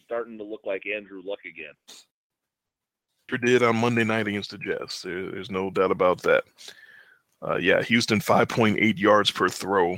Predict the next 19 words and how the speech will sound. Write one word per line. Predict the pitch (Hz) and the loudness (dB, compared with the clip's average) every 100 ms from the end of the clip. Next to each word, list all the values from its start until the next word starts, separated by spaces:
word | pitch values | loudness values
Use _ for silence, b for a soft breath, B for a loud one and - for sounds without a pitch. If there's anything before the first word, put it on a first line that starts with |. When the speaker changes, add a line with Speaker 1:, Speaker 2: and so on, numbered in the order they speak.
| - | -6
Speaker 2:
this | - 92 92 | -4 -2 0
year. | 90 92 | 0 2
That's | 95 - | 0 0
the | 110 | 0
lowest | 101 101 104 117 | 4 4 2 0
in | 110 | 0
the | |
league. | 98 98 101 95 | 0 0 0 -2
It's | 73 | -2
D | - 87 | -2 0
F | 98 - | 0 2
L. | 92 87 85 - B B B B | 2 4 2 0 B B B B
Uh, | - 95 | -4 -2
they | 95 - | -2 0
do | 98 | 0
not | 101 101 107 | 2 0 2
get | 101 90 _ - | 0 0 _ -4
big | 104 92 | 0 0
plays. | - 95 - - - | 0 0 0 -4 -10